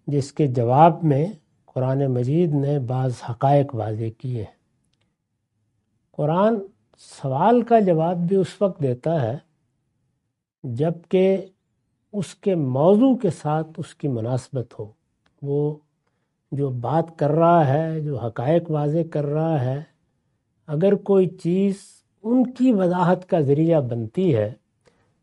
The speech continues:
تو وہ سوال کا جواب دے دے گا، ورنہ اس طرح کی چیزوں کو درخور اعتنا نہیں سمجھا جاتا۔ ذوالقرنین کون تھا؟ میں ابتدائی تعارف کرا چکا ہوں۔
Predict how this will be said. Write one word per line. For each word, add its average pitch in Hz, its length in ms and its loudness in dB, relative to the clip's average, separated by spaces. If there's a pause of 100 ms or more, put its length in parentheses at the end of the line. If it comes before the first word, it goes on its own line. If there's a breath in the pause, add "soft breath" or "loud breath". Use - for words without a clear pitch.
(380)
تو 147 160 -2
وہ 143 160 2
سوال 127 420 0
کا 127 180 -4
جواب 107 320 -4 (120)
دے 110 140 -6
دے 160 220 4
گا، 147 200 2 (800)
ورنہ 160 420 2
اس 175 280 2
طرح 175 240 4
کی 156 180 -6
چیزوں 139 380 0
کو 170 160 -2
درخور 139 540 -2
اعتنا 147 520 -2
نہیں 160 160 0
سمجھا 104 360 -8
جاتا۔ 98 360 -18 (1900)
ذوالقرنین 202 680 6
کون 202 360 6
تھا؟ 190 320 4 (1000)
میں 156 380 2 (640)
ابتدائی 180 600 4
تعارف 127 500 -2
کرا 110 220 -2
چکا 123 300 -4
ہوں۔ 127 220 -2